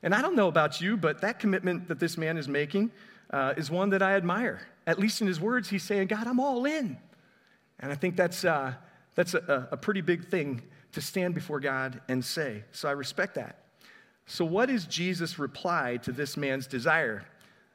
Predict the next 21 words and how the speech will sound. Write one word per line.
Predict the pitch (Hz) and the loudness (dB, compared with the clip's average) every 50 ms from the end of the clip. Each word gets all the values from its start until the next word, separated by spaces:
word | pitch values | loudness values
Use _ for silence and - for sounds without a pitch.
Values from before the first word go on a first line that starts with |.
| _ _ _ _ _ _ _ _ | _ _ _ _ _ _ _ _
Well, | - 139 127 | -4 -4 -2
Jesus | 123 165 208 208 190 175 160 | 2 2 2 2 2 0 4
doesn't | 196 202 190 185 180 | 6 6 6 6 4
say, | - 196 185 180 175 180 175 - - - - - - - - | 8 8 10 10 10 6 2 -2 -6 -6 -6 -6 -16 2 4
"All | 381 415 392 370 | 6 6 6 6
right, | 381 381 - 370 381 | 6 6 4 4 4
let's | 370 403 381 - | 2 2 4 6
go." | - 784 381 - - - - - - - - - - _ _ - _ _ _ _ _ _ _ _ _ _ _ - - - - _ _ _ - | 6 8 10 10 8 6 4 -2 -14 -20 -20 -20 -20 _ _ -20 _ _ _ _ _ _ _ _ _ _ _ -20 -20 -20 -20 _ _ _ -16
Jesus | - - 151 147 139 123 131 123 | -8 -4 -2 -2 -2 -2 -4 -8
says | - - - 120 113 110 110 110 110 - - - _ _ _ _ _ _ | -8 -4 -2 -2 -2 -2 -4 -6 -10 -12 -16 -16 _ _ _ _ _ _
this. | - 123 92 110 - - - - - _ _ _ _ _ _ _ _ _ _ _ _ | -6 -4 -4 -4 -8 -14 -14 -16 -18 _ _ _ _ _ _ _ _ _ _ _ _
He | - 120 | -10 -6
gives | 110 139 127 - | -4 -4 -6 -4
a | 127 | -8
clarifying | - - 160 147 147 143 139 - 123 110 110 | -6 -4 -2 -2 -2 -2 -2 -4 -4 -4 -4
statement. | 107 - - 127 107 - - 110 | -6 -6 -4 -6 -4 -4 -6 -6
He | 110 117 | -6 -6
says | 110 - 135 117 104 | -6 -6 -8 -8 -6
this, | 143 - - - - | -6 -6 -6 -6 -12
"Following | - - 147 147 165 175 180 175 160 143 | -10 -6 -6 -4 -4 -4 -4 -4 -2 -4
me | 120 101 101 101 | -4 -4 -6 -10